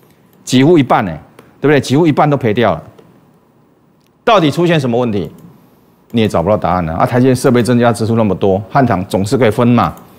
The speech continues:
对不对？它营收会成长啊，啊，可是，可是股价跌了快五成哎，对不对？为什么会这样？我相信很多人是搞不清楚的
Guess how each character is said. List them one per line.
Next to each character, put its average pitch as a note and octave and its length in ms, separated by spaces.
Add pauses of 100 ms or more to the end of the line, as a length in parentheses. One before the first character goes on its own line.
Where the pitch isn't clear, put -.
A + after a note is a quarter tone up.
(360)
对 A#2 100
不 - 0
对？ C3 220
它 D3 200 (200)
营 C3+ 180
收 C#3+ 220
会 C3+ 100
成 B2+ 220
长 G2 200
啊， F2 160 (720)
啊， - 80
可 A2+ 80
是， C3+ 240
可 - 140
是 A2 80
股 F#2 180
价 C3 80 (180)
跌 G#2+ 180
了 A2 60
快 C3 200
五 F#2+ 140
成 E2 260
哎， D#2 100 (300)
对 A3+ 100
不 - 20
对？ G#3+ 140 (400)
为 B3 120
什 C3+ 120
么 D3 60
会 D#3+ 60
这 D#3+ 140
样？ C#3 140 (800)
我 A#2+ 140
相 D#3 180
信 D#3 160
很 A2+ 100
多 A#2+ 160
人 G#2 60
是 G#2+ 80
搞 F#2 160
不 D2+ 80
清 F#2 180
楚 - 180
的 - 100